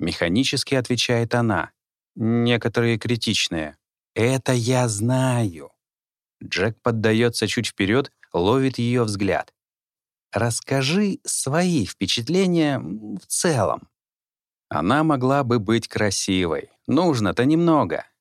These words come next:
Расправить строгие складки между бровей, поднять уголки губ, чтобы улыбались.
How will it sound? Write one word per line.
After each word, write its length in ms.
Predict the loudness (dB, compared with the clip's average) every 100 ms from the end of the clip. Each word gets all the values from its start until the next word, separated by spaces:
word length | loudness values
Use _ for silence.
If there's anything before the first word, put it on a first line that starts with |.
| _
Расправить 580 | -4 -4 0 2 2 0
строгие 440 | 0 2 2 2 -2
складки 520 | 0 0 0 0 -2
между 360 | 0 0 0
бровей, 460 | 0 0 0 -2 -4 -10 _ -4
поднять 480 | -2 0 0 -2 -4
уголки 460 | 0 0 0 -2 -4
губ, 360 | -2 -2 -4 _
чтобы 400 | -10 -4 0 0 0
улыбались. 800 | 0 0 0 0 0 -2 -8